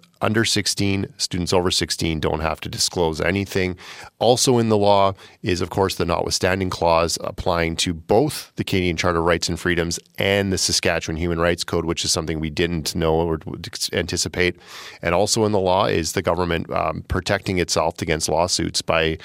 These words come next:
saying, you know, you're not able to sue, uh, government members, the school boards, et cetera, et cetera. So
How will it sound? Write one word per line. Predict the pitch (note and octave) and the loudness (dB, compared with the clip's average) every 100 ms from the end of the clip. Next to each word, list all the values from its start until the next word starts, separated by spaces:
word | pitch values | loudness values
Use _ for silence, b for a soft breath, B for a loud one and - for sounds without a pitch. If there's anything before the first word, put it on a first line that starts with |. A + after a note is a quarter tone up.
| B B | B B
saying, | - - E2+ E2 | -6 0 0 2
you | D#2+ | 0
know, | D#2+ | -2
you're | D2+ D#2 D#2 | -2 -2 0
not | E2 - | -2 -2
able | - D#2+ E2+ | -2 -2 -2
to | - E2 | -4 -2
sue, | - E2+ D#2+ D#2+ B B B - | 0 0 0 -4 B B B -2
uh, | D2+ | 0
government | D2 D2+ D#2 D#2 | 0 0 -2 0
members, | G2+ A2 A2 G#2 G#2 - | 0 4 4 4 2 -2
the | - | -4
school | - - G#2+ | -4 0 0
boards, | G2+ F#2+ F2+ G2 | 4 4 2 0
et | |
cetera, | - E2+ D#2+ | 0 2 2
et | D#2 | 0
cetera. | - E2 D2+ D#2 | 0 2 0 -2
So | - F#2+ D2+ | -2 0 0